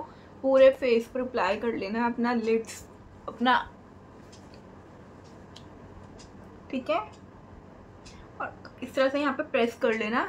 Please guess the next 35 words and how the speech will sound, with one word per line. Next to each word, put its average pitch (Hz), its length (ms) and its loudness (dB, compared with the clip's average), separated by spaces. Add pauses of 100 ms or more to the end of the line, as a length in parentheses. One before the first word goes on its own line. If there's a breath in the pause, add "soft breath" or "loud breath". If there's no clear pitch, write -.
ताकि 262 280 2 (140)
pores 285 280 2
में 311 100 0
अच्छे 302 240 -2
से 311 120 0 (260)
fill 302 180 4
हो 240 120 2
जाए, 196 200 -2 (380 loud breath)
ठीक 285 140 -6
है। 339 100 -2 (480 loud breath)
अब 311 260 4
primer 311 360 4 (120)
क्या 349 220 8
work 285 420 4
करता 220 320 0
है, 226 240 0 (200)
ठीक 302 160 -2
है। 403 100 0 (580 loud breath)
Primer 294 440 8
जो 359 180 2
होता 311 320 4
है 339 200 6
हमारे 302 420 6
skin 359 500 -2
और 320 340 6
makeup 294 420 2
के 349 100 0
बीच 277 300 -2
में 302 120 2
एक 339 120 -2
layer 254 360 4
बनाता 220 380 0
है, 202 120 -10 (240)
ठीक 254 180 -6
है, 359 140 0